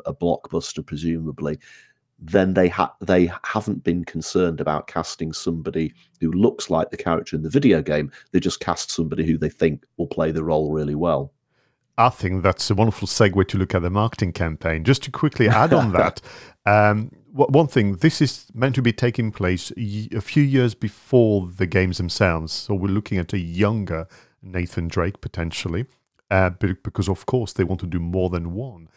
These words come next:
Speaker 2: there's already a deal signed with Netflix and Disney Plus to, you know, to have the movie streamed on, on those platforms.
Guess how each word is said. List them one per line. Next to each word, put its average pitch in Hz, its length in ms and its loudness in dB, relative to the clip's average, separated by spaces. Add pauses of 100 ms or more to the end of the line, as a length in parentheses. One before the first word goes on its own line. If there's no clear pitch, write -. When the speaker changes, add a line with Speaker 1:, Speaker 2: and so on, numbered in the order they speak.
(340)
Speaker 2:
there's 90 180 -4
already 92 260 0
a 85 60 0
deal 98 340 -2
signed 85 340 -6
with 80 140 -10
Netflix - 520 -10
and 85 140 -4
Disney 82 260 -4
Plus 90 320 -2
to, - 220 -10 (260)
you 110 100 -16
know, 78 120 -20
to - 80 -8
have 82 140 -6
the 82 140 -10
movie 87 420 -10 (200)
streamed 101 540 -2
on, 92 320 -4
on 90 160 -6
those 82 160 -4
platforms. 76 720 -10